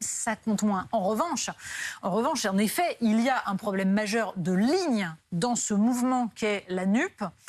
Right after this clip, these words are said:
c'est-à-dire un, une question de savoir de quel côté ça va pencher. Jean-Luc Mélenchon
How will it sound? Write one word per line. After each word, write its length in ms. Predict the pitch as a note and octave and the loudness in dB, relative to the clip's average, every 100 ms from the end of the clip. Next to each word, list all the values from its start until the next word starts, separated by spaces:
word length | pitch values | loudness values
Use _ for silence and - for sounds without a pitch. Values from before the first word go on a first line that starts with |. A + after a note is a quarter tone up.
| - - - | -8 -8 -6
c'est-à-dire 480 | - A3 G#3+ A#3 G#3+ | -4 -2 -2 -2 -2
un, 320 | G#3+ G#3 G#3 | -2 0 0
une 180 | A3+ G#3 | 0 0
question 320 | B3 A#3 C4 | 0 -2 0
de 80 | A#3 | 0
savoir 320 | G#3+ A#3 A#3+ | 0 -2 0
de 80 | G#3 | -2
quel 240 | G#3 E4 D4+ | 0 -2 -2
côté 320 | C4+ C4 A#3+ | -4 -2 -2
ça 140 | G#3 | -2
va 120 | F#3 | -6
pencher. 400 | F3+ F#3 E3+ B3+ D#4 G#4 - - - - _ _ - | -6 -6 -4 -2 -2 -4 -12 -12 -14 -18 _ _ -4
Jean-Luc 320 | A#3+ D4+ D4+ | 0 2 2
Mélenchon 640 | D4 C#4 C#4 - D4 C4+ | 2 2 0 -2 0 -2